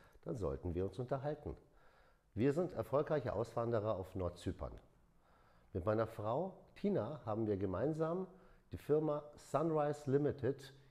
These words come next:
hier auf Nordzypern ins Leben gerufen. Von Auswanderern für Auswanderer. Von Unternehmer an Unternehmer. Von Netzwerker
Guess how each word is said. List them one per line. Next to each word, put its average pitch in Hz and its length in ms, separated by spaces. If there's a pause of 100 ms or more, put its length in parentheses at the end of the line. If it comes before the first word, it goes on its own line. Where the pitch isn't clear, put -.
(120)
hier 165 180
auf 165 120
Nordzypern 120 720
ins 104 180
Leben 92 260
gerufen. 64 420 (840)
Von 110 180
Auswanderern 151 880 (380)
für - 240
Auswanderer. 64 680 (600)
Von 92 160
Unternehmer 120 640 (1000)
an 101 160
Unternehmer. 65 640 (540)
Von 123 240
Netzwerker 95 800